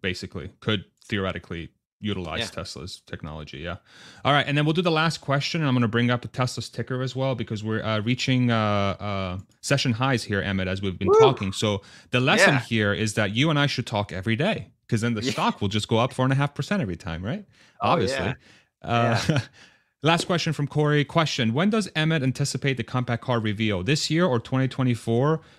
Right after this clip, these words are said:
Speaker 1: Much closer to Mexico launch? How are you thinking about that, my friend?
Speaker 2: Yeah, I think the compact, uh, reveal, they have to be very careful not to cannibalize Model three.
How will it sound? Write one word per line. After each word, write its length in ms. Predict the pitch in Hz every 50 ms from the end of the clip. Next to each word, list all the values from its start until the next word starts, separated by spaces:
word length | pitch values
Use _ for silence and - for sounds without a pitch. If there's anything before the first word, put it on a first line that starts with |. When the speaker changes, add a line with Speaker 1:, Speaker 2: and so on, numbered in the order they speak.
| _
Speaker 1:
Much 260 | - 127 131 139 - -
closer 360 | - 139 135 131 - 135 127
to 120 | - 120
Mexico 460 | 113 120 131 131 - 151 - - 160
launch? 400 | 160 160 165 165 165 165 160 -
How 120 | - - 110
are 40 | 110
you 80 | 117
thinking 320 | 113 - 104 95 - - 87
about 240 | - - - -
that, 160 | - - - -
my 80 | -
friend? 280 | - - - - - 110 _ _ _ _ _ _ _ _ _ _ _ _ _ _ _ _ _ _ _ _
Speaker 2:
Yeah, 360 | - 131 151 151 143 131 123
I 80 | 131 135
think 220 | - 190 208 196
the 100 | 214 196
compact, 640 | 196 170 165 170 165 - 185 160 160 - - - - - - -
uh, 360 | 123 131 127 123 120 120 117 -
reveal, 500 | 127 123 120 110 90 110 113 131 143 147
they 120 | 147 131 127
have 120 | 131 127
to 120 | - 127 113
be 180 | 110 113 107
very 220 | 101 123 135 135 -
careful 460 | - - - 120 123 - - 110 101
not 260 | 101 104 110 110 -
to 360 | - 113 107 104 101 101 104 101
cannibalize 720 | - - 127 120 120 110 110 110 107 104 104 101 98 92 90
Model 300 | 104 107 107 104 101 95
three. 520 | - - 113 107 107 101 92 90 87 -